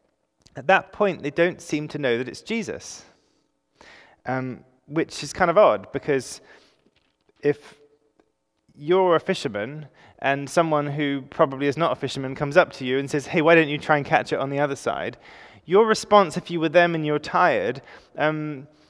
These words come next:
may not be as gracious as, "Sure, I'll try that." <laughs> It, it probably may even be a little bit rude. Um, anyhow, they respond to this man who they don't yet know who it is.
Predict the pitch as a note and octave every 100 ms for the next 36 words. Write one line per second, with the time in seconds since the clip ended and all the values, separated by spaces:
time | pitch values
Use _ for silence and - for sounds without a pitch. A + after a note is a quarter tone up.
0 | _ E3 E3+ G3+ G3 C#3+ E3+ E3 D3+ F3+
1 | F#3 - B2 A#2 C#3 C#3+ - C#4 C4 C3+
2 | G2 E3+ - A#3+ E3+ G#2 - - - -
3 | - - - - - - G3 E3+ E3+ -
4 | - - D3 - - - - G#3+ G3+ F#3
5 | E3 D#3+ D3+ D#3 C3 B2+ G#2+ A2 B2+ C3
6 | D#3+ D3 G#2+ - - _ _ _ - -
7 | - - - - E3 E3 C#3+ - _ _
8 | _ _ _ _ _ _ - G#3+ A#3+ D#3+
9 | B2+ G#2 C#3 - C3+ E3+ E3 F3 - F#3+
10 | A3 A#3 E3 D#3+ - D3+ D3 C#3+ C#3+ C3+
11 | C3+ D#3+ C#3+ C3+ B2 C3 B2+ C3 B2+ A#2+
12 | E3 E3 A#2 B2